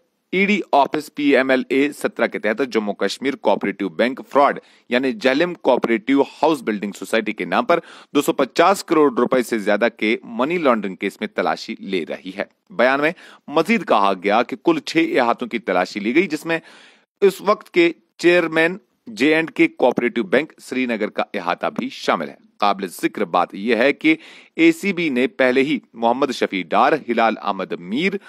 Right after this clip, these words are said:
और दीगर के खिलाफ आईपीसी और बदउनवानी एक्ट की दफात के तहत जुर्म करने के लिए चार्जशीट दाखिल की है। जम्मू कश्मीर पुलिस ने एक नौजवान के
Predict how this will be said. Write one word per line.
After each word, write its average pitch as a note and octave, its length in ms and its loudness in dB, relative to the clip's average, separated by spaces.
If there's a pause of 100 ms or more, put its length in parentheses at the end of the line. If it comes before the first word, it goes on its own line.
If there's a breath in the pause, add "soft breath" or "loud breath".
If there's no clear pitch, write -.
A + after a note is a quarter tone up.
(260 loud breath)
और C3 200 4
दीगर F#3 360 0
के D#3 160 0
खिलाफ G#2+ 460 -2 (260)
आईपीसी F#3 560 -2
और C3 300 2
बदउनवानी C3+ 680 0 (100)
एक्ट A#2+ 180 -6
की A#2 100 -6
दफात G#2 480 -2
के G2+ 100 -2
तहत D#2 240 -8 (380 soft breath)
जुर्म F3 300 2
करने A2 320 -2
के F#2 120 -10
लिए A2 160 -2 (140)
चार्जशीट F#2+ 560 -2
दाखिल - 420 -10 (180)
की A#2+ 120 0
है। D2 140 -6 (840)
जम्मू F#3 200 2
कश्मीर G#3+ 380 0
पुलिस F#3+ 340 -2
ने G3 120 0
एक E3 220 2
नौजवान D#3+ 480 2
के F3+ 180 2